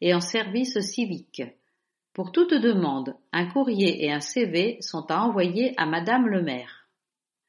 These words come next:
Cet article est illustré par deux photos. La première nous permet de découvrir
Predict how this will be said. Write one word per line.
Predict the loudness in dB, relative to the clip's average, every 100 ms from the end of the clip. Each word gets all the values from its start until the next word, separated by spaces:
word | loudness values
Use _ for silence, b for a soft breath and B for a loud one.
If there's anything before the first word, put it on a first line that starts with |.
| _
Cet | -16 -10 -4
article | -4 -4 0 0 0 -4
est | -6 -4
illustré | -4 -4 -4 -4 -4
par | -2 -6 -2
deux | 0 0
photos. | -4 -4 -6 -12 _ _ _ _ _ _
La | -4 -4
première | 0 2 4 4 6
nous | 6 4
permet | 2 0 0 2
de | 2
découvrir | 2 0 0 0 0 0